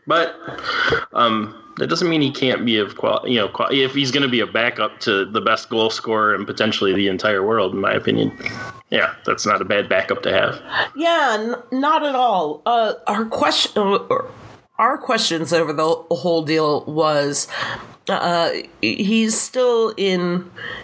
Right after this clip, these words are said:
Speaker 2: in contention for, uh, Dave Bay spot in the summer.
Speaker 1: Right.
Speaker 2: So, uh, and then, so it's kinda weird. Like, do you think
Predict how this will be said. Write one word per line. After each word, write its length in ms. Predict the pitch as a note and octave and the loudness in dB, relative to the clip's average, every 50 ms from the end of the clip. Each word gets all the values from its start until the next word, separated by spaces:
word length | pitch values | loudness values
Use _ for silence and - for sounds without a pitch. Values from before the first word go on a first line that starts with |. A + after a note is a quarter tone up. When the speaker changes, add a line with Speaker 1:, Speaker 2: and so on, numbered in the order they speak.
| - - _ - | -16 -8 _ 2
Speaker 2:
in 480 | F#3 F#3 F3+ F3 E3+ E3 D3+ - - - - | 2 4 4 2 2 0 -2 -4 -8 -8 -4
contention 640 | - F3 E3 - - G#3 G#3 A#3 A3 - E3+ E3 C3+ | -2 0 0 2 2 2 2 2 2 0 0 -2 -2
for, 580 | - - E3 E3 D#3+ D#3 D3+ D3+ C#3+ - - | -2 -2 0 0 2 2 2 2 0 0 0
uh, 360 | C#3 C#3+ C#3+ C#3+ C#3 C#3 C3+ - - - - - - - _ | 0 0 2 2 2 0 0 -2 -4 -12 -18 -20 -20 -20 _
Dave 280 | - F#3 F3 E3+ E3 - | 0 0 2 2 2 0
Bay 180 | - F#3 G#3 A3+ | 0 0 2 2
spot 440 | A3 - - F#2+ E2+ - - - - - | 0 0 0 0 0 -2 -2 -6 -8 -4
in 220 | - F3 E3 E3 E3+ | -2 0 0 2 2
the 80 | E3 | 2
summer. 560 | - - - G3+ A3 G3 - - F#3+ F#3 - - - - - - - _ _ - | 2 2 2 2 0 0 0 0 -2 -4 -6 -12 -18 -18 -20 -20 -20 _ _ 0
Speaker 1:
Right. 260 | A#2+ A#2 G#2 - - - - - - - - - - - - - - - - - | 2 2 2 2 -2 -6 -6 -4 -2 0 0 0 2 2 0 0 -2 -4 -6 -6
Speaker 2:
So, 580 | - - - G3+ F#3+ F#3 F3+ F3 E3+ D#3 - - G#3 G#3+ A3 - - | -4 -2 0 0 2 2 2 0 -2 -4 -4 -4 -4 -4 -4 -2 0
uh, 140 | A#2+ C#3 - - - - | 0 2 0 0 -2 -2
and 180 | G#3+ G#3+ G3+ | -2 0 2
then, 480 | G#3+ A3+ A#3 A3+ A3 G3+ - - A3 A3 | 2 2 2 2 0 -2 -4 -6 -8 -6
so 280 | - - - - A#3 A3 | -4 -2 0 2 2 2
it's 120 | A3+ A3+ - | 0 0 -2
kinda 240 | C4 B3+ A#3+ A3 F#3+ | -2 0 0 0 0
weird. 500 | F3+ A3 A#3+ A#3+ F3 D3 D3+ C3+ A#2 - | 0 0 0 2 2 2 0 -2 -6 -4
Like, 400 | C3+ D#3+ D#3 D#3 D#3+ - - - - - - - - - - - - - - - - - - - - - - - | 0 0 2 2 0 -2 -4 -10 -14 -16 -20 -20 -20 -18 -20 -20 -20 -20 -20 -20 -16 -14 -12 -12 -12 -12 -8 -4
do 140 | - F3+ F#3+ | 0 2 2
you 100 | F3+ F3 | 2 2
think 840 | F3+ - A3 G3+ F#3+ F#3+ F#3 F3+ F3+ F3+ F3+ F#3 F3+ - - - | 0 0 0 2 2 4 2 2 2 2 0 -2 -4 -6 -8 -12